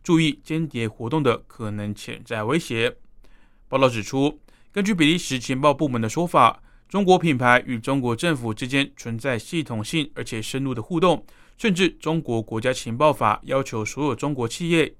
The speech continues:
与情报部门来合作。而对此说法，小米以及 OnePlus 并未及时回应。oppo则表示，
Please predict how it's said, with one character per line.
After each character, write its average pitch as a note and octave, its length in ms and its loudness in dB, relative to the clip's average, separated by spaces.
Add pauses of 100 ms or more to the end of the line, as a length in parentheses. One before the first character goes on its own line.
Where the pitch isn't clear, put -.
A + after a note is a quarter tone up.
与 A2+ 180 -8
情 A#2 320 -10
报 C#3 180 -2
部 C#3+ 200 -4
门 A2 180 -6
来 G#2+ 100 -6
合 A2 220 -8
作。 D#3 320 0 (480)
而 C3 100 -6
对 D3+ 140 6
此 B2 160 -2
说 D3+ 160 2
法， B2+ 340 6 (260)
小 F3+ 180 6
米 G3 180 4
以 C3 80 -8
及 A#2+ 100 -4
OnePlus C#3 640 6
并 D3 160 -2
未 B2+ 160 4
及 - 260 -10
时 A2+ 240 -6
回 A2+ 180 -6
应。 E3 220 2 (420)
oppo D3+ 400 2
则 B2+ 140 -6
表 A#2 240 2
示， E3 380 0